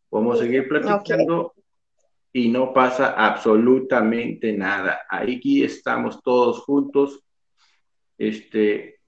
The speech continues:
Speaker 1: listo.
Speaker 2: Estuvo muy intenso el Twitter, ¿eh? El fin de semana. Yo no pude estar atrás tanto, pero sí vi por ahí de las cosas interesantes.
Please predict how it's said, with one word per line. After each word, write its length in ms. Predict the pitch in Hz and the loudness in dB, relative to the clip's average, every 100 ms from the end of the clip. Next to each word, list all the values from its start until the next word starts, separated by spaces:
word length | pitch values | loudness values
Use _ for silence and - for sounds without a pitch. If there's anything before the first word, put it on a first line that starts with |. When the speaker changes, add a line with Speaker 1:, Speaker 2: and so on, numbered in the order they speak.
| _ _ _ _ _ _ _ _ _ _ _ _ _ _ _ _ | _ _ _ _ _ _ _ _ _ _ _ _ _ _ _ _
Speaker 1:
listo. 520 | - 117 147 220 - | -8 -4 -2 -4 0
Speaker 2:
Estuvo 340 | 143 311 330 | 4 6 6
muy 180 | 294 349 | 8 6
intenso 520 | 403 285 285 320 - | 6 6 4 4 4
el 180 | 285 262 | 6 6
Twitter, 460 | 269 269 269 202 196 | 4 2 4 4 6
¿eh? 180 | 208 247 | 4 2
El 100 | 247 | 0
fin 180 | 240 | 0
de 100 | 247 | 0
semana. 520 | 240 208 180 175 214 214 | 0 0 2 2 2 2
Yo 120 | 202 | 2
no 180 | 214 220 | 2 4
pude 160 | 254 254 | 4 4
estar 240 | 247 220 | 4 4
atrás 500 | 226 220 220 226 - | 4 4 6 6 2
tanto, 560 | 220 214 240 247 294 311 | 2 2 2 4 4 4
pero 220 | 220 202 | 4 4
sí 220 | 196 220 208 | 2 -6 -6
vi 200 | 220 214 | -8 -2
por 140 | 202 | 0
ahí 260 | 185 190 196 | 2 0 -2
de 120 | 190 | -2
las 220 | 180 180 | -2 -4
cosas 300 | - 202 220 | -4 -2 -2
interesantes. 1200 | 220 208 202 180 180 190 185 190 185 185 247 277 | -2 -2 0 0 2 2 2 0 0 2 2 0